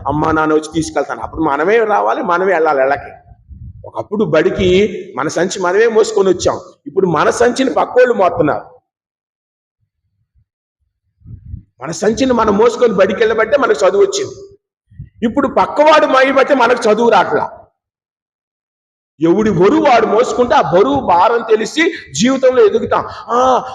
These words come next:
ఆల్రెడీ ఐదు కేజీలు, మా వాడు ఉందే నాలుగు కేజీలు, మా వాడు ఉందే నాలుగు కేజీలు." పక్కోడు మోయాలి మన బరువులు.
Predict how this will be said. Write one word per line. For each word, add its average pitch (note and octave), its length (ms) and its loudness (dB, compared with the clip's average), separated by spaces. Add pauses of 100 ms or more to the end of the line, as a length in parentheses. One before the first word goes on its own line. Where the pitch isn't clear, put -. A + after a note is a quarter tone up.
ఆల్రెడీ B3 440 2
ఐదు A3 220 4
కేజీలు, A#3+ 460 0 (180)
మా G#3+ 140 2
వాడు A#3 260 4
ఉందే A#3 200 2
నాలుగు A3 340 0
కేజీలు, A3+ 520 0 (3000)
మా D3 160 -2
వాడు A3+ 220 4
ఉందే B3+ 200 2
నాలుగు A3+ 360 2
కేజీలు." A3+ 760 -2 (720)
పక్కోడు F4 380 0
మోయాలి D#4 360 2
మన G#3 200 2
బరువులు. F#3+ 580 0